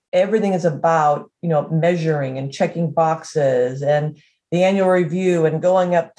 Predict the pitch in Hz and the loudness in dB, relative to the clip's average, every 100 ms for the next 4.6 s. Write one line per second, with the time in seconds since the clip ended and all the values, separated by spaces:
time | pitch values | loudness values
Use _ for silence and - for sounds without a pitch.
0 | - 185 175 180 175 180 180 151 165 196 | -10 -6 -4 0 0 0 0 -2 2 2
1 | 208 196 202 190 175 165 165 160 156 160 | 2 0 0 -4 -4 0 0 0 -2 -2
2 | 185 202 196 170 180 175 175 170 165 160 | 0 2 2 2 0 0 0 0 0 -2
3 | 160 165 190 208 202 185 180 180 175 175 | -2 -2 0 2 4 4 2 0 -4 -4
4 | 170 170 180 190 196 | -2 -2 0 0 -2